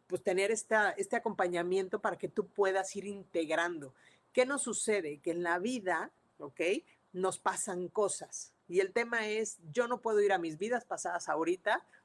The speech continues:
¿no? Y resolverlo, y no puedo ir a mi vida esta, terrenal, ¿no? Y resolver todo lo que me ha sucedido. Lo que yo puedo hacer para sanar en el proceso es ir pe-, integrando estos sucesos,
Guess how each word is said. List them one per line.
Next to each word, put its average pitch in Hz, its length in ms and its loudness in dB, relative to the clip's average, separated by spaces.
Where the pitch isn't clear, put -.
¿no? 190 180 2
Y 247 40 6
resolverlo, 196 840 2
y 185 80 0
no 190 160 0
puedo 190 180 6
ir 190 80 6
a 175 80 6
mi 175 160 4
vida 196 460 2
esta, 175 420 -2
terrenal, 156 520 2
¿no? 202 300 2
Y 196 100 4
resolver 196 580 0
todo 214 320 -2
lo 185 120 2
que 180 100 -6
me 165 100 -4
ha 165 60 -8
sucedido. 165 680 -4
Lo 160 140 -6
que 170 140 0
yo 208 120 2
puedo 226 280 -4
hacer 196 380 0
para 147 260 -2
sanar 160 460 -2
en 175 200 0
el 156 200 0
proceso 185 680 -2
es 185 160 -4
ir 208 160 0
pe-, 180 300 0
integrando 185 800 0
estos 214 260 -4
sucesos, 220 720 -2